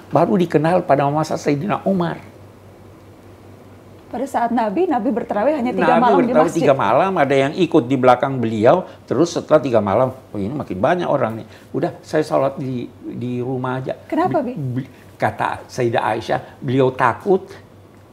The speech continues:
Speaker 1: diwajibkan atau beliau takut orang anggap wajib.
Speaker 2: Bahwa sholat terawih di masjid?
Speaker 1: Eh, di, di masjid, ya toh? Bahwa sholat terawih wajib.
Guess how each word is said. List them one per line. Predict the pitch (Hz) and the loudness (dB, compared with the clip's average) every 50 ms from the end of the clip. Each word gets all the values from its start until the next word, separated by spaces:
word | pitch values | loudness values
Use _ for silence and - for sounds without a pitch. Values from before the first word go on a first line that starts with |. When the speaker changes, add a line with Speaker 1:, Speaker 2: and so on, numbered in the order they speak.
| - - - - | -20 -20 -12 -4
Speaker 1:
diwajibkan | 160 135 143 139 131 127 127 135 143 143 147 - - 180 202 190 175 - - | 2 4 4 6 6 6 6 4 2 -2 -2 -4 -4 -4 -4 -4 -4 -2 -2
atau | 147 - 175 | -2 0 0
beliau | 151 131 139 147 147 139 | -2 0 2 2 2 2
takut | 139 - 147 139 139 - - - - - | 2 0 0 0 0 0 -2 -2 0 -2
orang | 135 147 143 147 151 151 | -2 -2 -2 -2 -2 -2
anggap | 160 175 - 170 | -2 -2 0 0
wajib. | 151 143 131 110 117 117 - - - - - - - - - - - | 0 0 0 -2 -6 -10 -12 -18 -20 -20 -20 -20 -20 -20 -20 -12 -8
Speaker 2:
Bahwa | 220 196 208 202 - | -6 -6 -6 -6 -6
sholat | - - 214 214 214 | -4 -2 -2 0 0
terawih | - - 190 196 214 233 | 0 0 0 0 0 0
di | 196 214 | 0 -2
masjid? | 202 185 - - 214 - - - - | -2 -4 -4 -4 -6 -6 -8 -4 -4
Speaker 1:
Eh, | 135 156 | -2 -2
di, | 156 - 127 127 123 | -2 -2 -4 -4 -4
di | - - 135 123 | -6 -6 -4 -4
masjid, | 131 131 - - 110 110 104 - - - - - - | -4 -4 -4 -6 -6 -6 -6 -6 -12 -20 -20 -14 -12
ya | 123 120 | -10 -6
toh? | - - - - - - - - | -6 -6 -6 -8 -12 -20 -8 -4
Bahwa | 113 110 120 | -2 -2 -2
sholat | 127 120 127 127 127 | -2 -2 -2 -2 -2
terawih | - - 127 127 135 143 143 135 | 0 4 6 6 6 6 6 6
wajib. | 127 123 127 123 120 123 | 6 6 6 4 0 -4